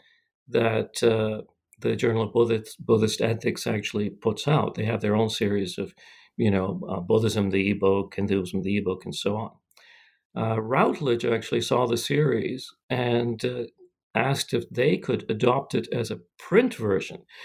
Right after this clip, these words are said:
So this is one of the rather interesting inversions of what is normally the case, where you often have a print version, published version of a text, and then it's transformed into a, an e-version.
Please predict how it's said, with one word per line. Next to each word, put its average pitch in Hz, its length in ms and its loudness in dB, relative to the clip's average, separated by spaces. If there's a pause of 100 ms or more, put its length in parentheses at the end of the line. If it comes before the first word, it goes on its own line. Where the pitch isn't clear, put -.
So - 140 -2
this 180 180 4
is 160 140 -2
one 143 120 2
of 135 100 0
the 131 100 0
rather 127 340 0
interesting 123 760 0 (420)
inversions 127 760 0
of 101 140 -6
what 113 180 4
is 110 240 2 (320)
normally 139 440 2
the 104 100 -4
case, 104 500 2
where 113 360 4 (400)
you 113 160 2
often 120 340 2
have 110 540 0
a 98 220 -2 (260)
print 139 260 2
version, 117 580 0
published 123 380 0
version 120 340 2
of 147 120 -4
a - 40 -2
text, 117 420 0
and 113 180 0
then 110 260 -4 (920)
it's 92 200 0
transformed 110 640 2
into 107 340 -2
a, 104 100 -6 (420)
an - 180 -2
e-version. 135 600 0